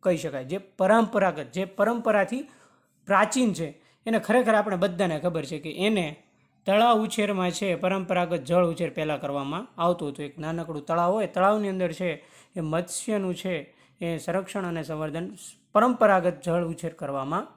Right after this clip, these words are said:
આવતું હતું. નેક્સ્ટ પ્રશ્ન તરફ આગળ વધીએ. પ્રશ્ન નંબર ત્રણ તરફ કે કઈ,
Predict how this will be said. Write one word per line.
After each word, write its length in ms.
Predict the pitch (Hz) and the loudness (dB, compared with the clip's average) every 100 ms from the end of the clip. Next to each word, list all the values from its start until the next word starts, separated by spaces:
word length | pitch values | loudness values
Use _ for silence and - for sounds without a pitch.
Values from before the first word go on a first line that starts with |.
| _ | _
આવતું 360 | 165 156 147 127 | -4 -4 -6 -12
હતું. 180 | 127 156 _ _ _ _ _ _ - - _ | -14 -18 _ _ _ _ _ _ -20 -20 _
નેક્સ્ટ 300 | 156 165 170 - | -6 -4 -6 -6
પ્રશ્ન 240 | 170 170 160 | -8 -6 -6
તરફ 220 | 165 165 | -4 -4
આગળ 260 | 160 160 | -4 -4
વધીએ. 220 | 160 160 196 - _ _ _ _ _ _ _ _ _ _ _ 190 | -6 -8 -10 -14 _ _ _ _ _ _ _ _ _ _ _ 0
પ્રશ્ન 220 | 185 190 | 2 2
નંબર 260 | 180 175 170 | 0 0 -2
ત્રણ 280 | 175 185 185 | 0 -2 0
તરફ 320 | 175 185 208 _ _ _ _ _ | 0 -2 -4 _ _ _ _ _
કે 100 | 220 214 - _ _ | 0 0 -2 _ _
કઈ, 400 | 208 214 240 247 | 6 8 8 6